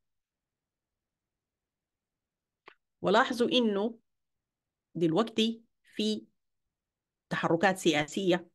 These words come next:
كثيرة ممكن تكون لمصلحتنا، اللي هي إنه الدول الاستعمارية دي خوفهم من بعض بس. تمشي تجيب روسيا تعمل معاه اجتماع،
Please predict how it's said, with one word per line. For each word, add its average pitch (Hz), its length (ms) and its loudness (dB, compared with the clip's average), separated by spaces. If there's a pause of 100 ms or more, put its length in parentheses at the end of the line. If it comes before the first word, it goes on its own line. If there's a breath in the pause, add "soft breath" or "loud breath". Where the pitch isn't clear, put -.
(160)
كثيرة 185 560 0
ممكن 170 260 -2
تكون 170 240 0
لمصلحتنا، 220 680 0 (640 soft breath)
اللي 220 240 2
هي 285 240 4
إنه 269 360 -2 (560)
الدول 226 320 2
الاستعمارية 202 640 0
دي 311 260 0 (360)
خوفهم 294 420 6
من 262 140 2
بعض 262 240 -4
بس. - 260 -18 (880)
تمشي 302 240 2
تجيب 240 280 0
روسيا 226 400 2
تعمل 208 300 2
معاه 190 220 4
اجتماع، 196 580 0